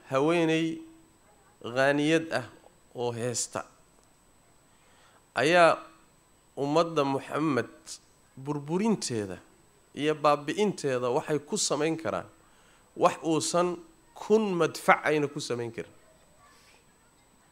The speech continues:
Kun gantaal iyo kun madfac waxayna samayn karin ayaa waxaa ku samayn kara ummadda Maxamed, bay dhaheen,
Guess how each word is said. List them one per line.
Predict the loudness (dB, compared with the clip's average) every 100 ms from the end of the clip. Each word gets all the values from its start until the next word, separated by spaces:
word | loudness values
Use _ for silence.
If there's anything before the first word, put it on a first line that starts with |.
| _ _ _ _ _ -4
Kun | 0 2 2
gantaal | 0 0 -4 -2 -2 -4
iyo | -6 -8
kun | -6 -4 0
madfac | 0 0 0 0 -2 -20 _ _ _ _ _
waxayna | 2 2 4 2
samayn | 2 2 2 2
karin | 0 -2 0 -2 -6 -18 -16 -2
ayaa | 4 6
waxaa | 4 2 -4
ku | -4
samayn | -2 2 2 0
kara | 0 -2 -2
ummadda | 0 -2 0 0
Maxamed, | -2 -4 -4 -4
bay | -4
dhaheen, | -4 -4 -4